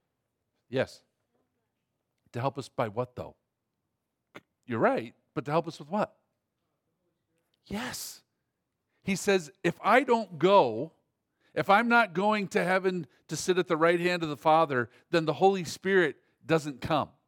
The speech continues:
You know what I love about the Holy Spirit? Paul says in Romans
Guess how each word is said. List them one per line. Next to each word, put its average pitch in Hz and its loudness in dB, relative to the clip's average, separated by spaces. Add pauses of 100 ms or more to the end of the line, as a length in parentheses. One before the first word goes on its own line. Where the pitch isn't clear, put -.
(1160)
You 147 -2
know 190 4
what 233 8
I 220 2
love 208 6
about 196 2
the 196 -2
Holy 190 2
Spirit? 180 -2 (1120)
Paul 196 4
says 190 0
in 165 -4
Romans 156 0